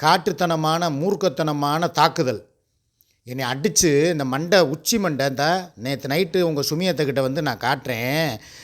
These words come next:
இந்த மண்டையை வந்து இப்படி உள்ள போய் முடி இருக்கிறதுனால உங்களுக்கு வந்து தெரியல, இந்த முடியை உள்ள இப்படி கையை வச்சு இப்படி தேய்ச்சு பாருங்கங்கிறேன். இந்த இடத்துல வந்து சுமி இப்படி தேய்ச்சு பார்க்குது,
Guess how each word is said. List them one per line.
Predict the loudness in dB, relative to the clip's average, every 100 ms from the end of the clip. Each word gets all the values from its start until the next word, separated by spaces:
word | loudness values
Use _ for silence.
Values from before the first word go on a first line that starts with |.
| -12
இந்த | -6
மண்டையை | -2 0 4 4
வந்து | 4 2
இப்படி | -2 0
உள்ள | 0
போய் | 0 -2
முடி | -2 2 2
இருக்கிறதுனால | 4 2 2 2 2
உங்களுக்கு | 2 0 -2 -2
வந்து | 0 0
தெரியல, | 2 2 0 -8 _ _ _ _
இந்த | -6 -2
முடியை | 0 2 6
உள்ள | 6 4 2
இப்படி | 0
கையை | 0 2 2
வச்சு | 2 -2
இப்படி | -6
தேய்ச்சு | -2 0 0 0
பாருங்கங்கிறேன். | 0 0 -4 0 0
இந்த | 0
இடத்துல | -2 -2 0
வந்து | 0 0 2 2 2 0 -6 -20 -6
சுமி | -2
இப்படி | 0 0 0
தேய்ச்சு | 2 2 2
பார்க்குது, | 0 0 0 -2 0 4 4